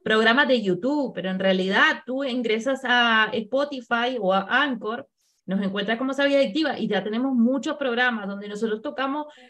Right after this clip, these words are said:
diferentes temas, todo buenísimo. Cualquiera de ellos, quiero decirte que te va a venir como anillo al dedo,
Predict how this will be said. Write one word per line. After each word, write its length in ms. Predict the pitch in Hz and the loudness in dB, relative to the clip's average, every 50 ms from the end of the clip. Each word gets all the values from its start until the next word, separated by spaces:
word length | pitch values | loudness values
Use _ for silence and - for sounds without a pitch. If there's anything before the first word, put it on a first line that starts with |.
| _ _ _ | _ _ _
diferentes 800 | - 190 240 233 - 240 226 208 214 233 233 240 285 277 - - | -8 -8 -8 -4 -2 0 0 2 2 0 0 -2 -2 -4 -4 -2
temas, 460 | - 285 285 277 247 226 220 220 226 | 0 2 2 2 2 0 -2 -2 -2
todo 260 | - 226 247 269 285 | 0 2 2 2 2
buenísimo. 840 | 285 277 269 262 269 269 247 - - 226 202 202 190 190 - - _ | 2 2 2 2 2 0 -2 -4 -8 -8 -6 -6 -6 -6 -6 -8 _
Cualquiera 460 | - 185 185 185 180 180 233 240 262 277 | -2 0 0 0 2 4 4 6 6 8
de 120 | 262 247 | 8 6
ellos, 200 | 240 233 233 214 | 6 6 2 0
quiero 160 | 202 220 226 226 | 0 0 0 0
decirte 460 | 226 220 226 247 254 247 233 247 220 | -2 -2 -4 -6 -6 -4 -2 -2 -2
que 80 | 226 | -2
te 120 | 196 202 190 | 0 2 4
va 140 | 190 190 202 | 4 4 4
a 20 | |
venir 300 | 220 220 226 233 247 240 | 2 0 0 -2 -2 -4
como 220 | - 240 220 214 | -4 -6 -4 -4
anillo 280 | 190 175 185 190 190 214 | -2 -2 -2 0 0 0
al 180 | 226 240 247 226 | 0 0 0 2
dedo, 480 | 277 285 269 254 220 208 214 226 247 | 4 6 6 6 6 4 0 -2 -6